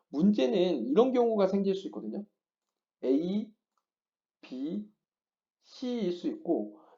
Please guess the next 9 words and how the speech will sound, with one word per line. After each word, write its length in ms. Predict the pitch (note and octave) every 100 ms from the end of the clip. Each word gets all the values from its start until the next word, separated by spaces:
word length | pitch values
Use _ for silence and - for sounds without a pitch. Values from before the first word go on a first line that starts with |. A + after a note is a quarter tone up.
| -
다음에 480 | - C#3+ D3 F#3+ G3
뭐 340 | B2+ B2 - _ _ _ _ _ _ _ _ _ _ _ - - _ _
플랫 320 | - G#3 G3+
조정을 680 | F#3 D#3+ D3 E3 F#3+ G3 - _ _ _ _ _ _ _ _ _ _ _ _ _ _ _ _ _ _ _ _ _ - -
에, 240 | - - -
W, 720 | C#3 D#3 D#3 E3+ E3+ D3+ - _ _
X를 480 | D3 - - F3+ F3
플랫 300 | - B3 -
주-, 260 | F3+ E3+